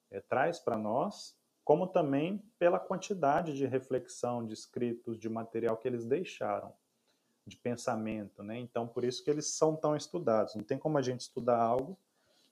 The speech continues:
se a história passou e não deixou nada escrito, registrado, enfim, né? Claro, tem possibilidades aí na, na arqueologia, né? Na, naquela que trabalha com fósseis, animais, enfim.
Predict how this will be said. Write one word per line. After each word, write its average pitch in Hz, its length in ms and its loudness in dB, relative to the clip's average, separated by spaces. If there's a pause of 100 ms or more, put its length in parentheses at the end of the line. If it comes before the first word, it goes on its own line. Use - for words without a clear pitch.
(120)
se 160 840 0 (760)
a 131 120 0
história 131 380 4
passou 139 520 6
e 175 60 2
não 175 340 -6
deixou 151 340 0
nada 143 180 -4
escrito, 131 560 -2
registrado, 113 760 -2
enfim, - 320 -14 (300)
né? 131 260 -8 (380)
Claro, 131 320 4
tem 135 460 -4
possibilidades 113 1000 -2
aí 110 200 -4
na, 110 420 -8 (380)
na 107 100 -6
arqueologia, 113 1400 0
né? 117 320 -6
Na, 104 200 -10
naquela 101 600 -6 (380)
que - 80 -20
trabalha 107 400 0
com 123 200 -6
fósseis, 117 680 4
animais, 113 680 -2
enfim. 104 340 -14